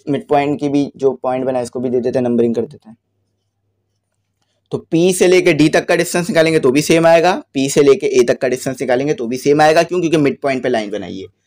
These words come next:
तो अब प्रूफ क्या करना है हमने? हमने ये प्रूफ करना है कि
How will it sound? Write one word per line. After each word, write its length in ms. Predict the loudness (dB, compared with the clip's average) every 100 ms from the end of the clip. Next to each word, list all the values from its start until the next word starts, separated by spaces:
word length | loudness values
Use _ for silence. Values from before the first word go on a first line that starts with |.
| _ _ _ _ -2
तो 80 | 0
अब 160 | 2 0
प्रूफ 260 | -2 -2
क्या 140 | 0 2
करना 240 | 2 0
है 140 | 0 0
हमने? 320 | 0 0 -2
हमने 300 | -2 -4 0
ये 200 | 2 2
प्रूफ 360 | 2 2 2 0 -4
करना 280 | -4 -2 -2
है 320 | 0 -2 -2 -6 _ _ _
कि 80 | 2